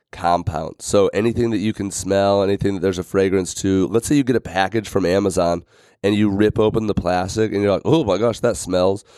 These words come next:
Sometimes it's like a, a t-shirt, you know, from Kohl's or something. And you, like, you rip it open and it's like, "Oh, I could smell that." Those are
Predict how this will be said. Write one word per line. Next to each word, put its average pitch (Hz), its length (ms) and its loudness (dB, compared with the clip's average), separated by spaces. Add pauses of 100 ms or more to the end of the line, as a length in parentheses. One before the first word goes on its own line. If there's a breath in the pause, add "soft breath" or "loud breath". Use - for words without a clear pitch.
(140 loud breath)
Sometimes 131 320 0
it's 110 120 -6
like 117 120 -2
a, 104 300 2
a 92 100 -4
t-shirt, 104 520 -2
you 92 120 -2
know, 90 160 0
from 90 220 -8
Kohl's 104 400 0
or 85 80 -8
something. 90 340 -2
And 87 180 -6 (380 loud breath)
you, 101 160 0
like, 95 160 0
you 101 80 0
rip 117 220 2
it 110 80 2
open 113 220 2
and 101 80 0
it's 92 140 -4
like, 95 140 -2
"Oh, 127 180 0
I 92 120 -2
could 85 160 -18
smell 113 540 -2
that." 95 200 -6 (300 soft breath)
Those 113 260 2
are 120 140 4